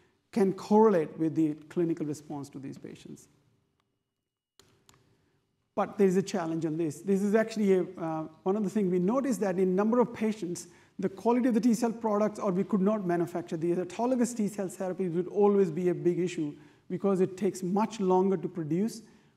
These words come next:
But also there's some of the patients became, because being receiving a lot of other drugs would have a very poor immunity and be very difficult to expand T cells. So we actually been sort of thinking how to overcome these sort of limitations.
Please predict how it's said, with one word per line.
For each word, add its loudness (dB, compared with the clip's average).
But -4
also 2
there's 4
some -2
of 0
the 2
patients -2
became, -2
because -2
being 0
receiving -2
a -2
lot 0
of -4
other 2
drugs -6
would 0
have -2
a 0
very 4
poor 2
immunity 2
and -6
be 2
very 2
difficult -2
to -4
expand -10
T -6
cells. -14
So -4
we 4
actually 2
been 4
sort 0
of 0
thinking 4
how 0
to -2
overcome 2
these -2
sort -6
of -6
limitations. -2